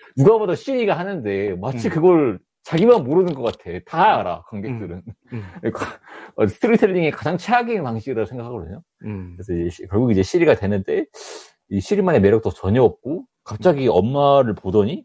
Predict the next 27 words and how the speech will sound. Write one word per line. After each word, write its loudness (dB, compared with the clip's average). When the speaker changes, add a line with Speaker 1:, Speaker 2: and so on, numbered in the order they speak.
Speaker 1:
엄마가 2
갑자기 -4
환영, 2
엄마 4
환영 -2
갑자기 -8
보잖아요. -4
전-, -6
Speaker 2:
음. -12
Speaker 1:
전투 -6
중에. -6
Speaker 2:
음. -8
Speaker 1:
그리고 -10
갑자기 -2
용서하는 2
것도. -12
모든 0
게 4
다 -6
갑자기 -8
돼서 -8
저는 -10
정말 0
그 0
마블 2
캐릭터 -4
중에 -10